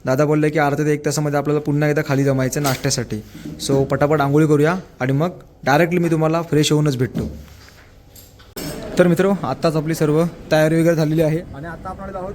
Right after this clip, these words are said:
वरती पाचव्या फ्लोअरला नाश्ता करण्यासाठी. आता आपण आलेलो आहोत,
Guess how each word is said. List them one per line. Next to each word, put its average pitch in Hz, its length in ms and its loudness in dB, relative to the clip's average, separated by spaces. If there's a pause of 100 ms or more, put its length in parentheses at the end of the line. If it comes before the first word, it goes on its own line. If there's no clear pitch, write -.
(100)
वरती 180 300 -10
पाचव्या 190 320 -8
फ्लोअरला 175 360 -8 (420)
नाश्ता 185 300 -4
करण्यासाठी. 226 360 -4
आता 190 160 -6
आपण 180 120 -8
आलेलो 170 200 -4
आहोत, 170 220 -4